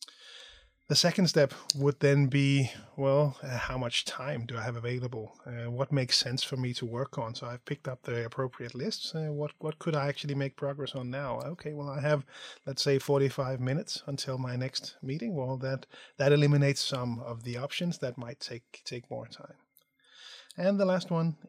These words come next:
is your resources, as you also hinted at in the beginning, Morten. So how can I choose what's, what's right to do for me? Well, taking your, your energy, for example, energy levels into consideration. There are things that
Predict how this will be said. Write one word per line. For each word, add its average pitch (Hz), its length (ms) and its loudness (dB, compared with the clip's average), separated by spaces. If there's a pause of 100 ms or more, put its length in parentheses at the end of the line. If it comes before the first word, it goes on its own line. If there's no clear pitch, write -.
is 139 400 -2 (200)
your 143 140 2
resources, 127 1000 -4
as 117 140 -8
you 135 80 -8
also 127 300 -8
hinted 123 320 -6
at 117 120 2
in 123 120 0
the 123 100 2
beginning, 123 400 2
Morten. 120 240 0
So 127 160 -8
how 131 300 -6
can 139 240 0
I 127 240 0 (260)
choose 151 340 2
what's, 147 280 0 (100)
what's 165 220 0
right 147 180 0
to 151 140 -6
do 143 160 -2
for 143 180 -4
me? 226 380 -2
Well, 156 420 -4 (260)
taking 170 360 0
your, 151 280 4 (300)
your 147 260 2
energy, 143 400 4
for 123 140 -8
example, 123 400 -6
energy 135 340 -2
levels 120 400 -4
into 131 220 -6
consideration. 127 800 -8
There 135 240 -4
are 127 60 -4
things 139 300 -2
that 127 200 -2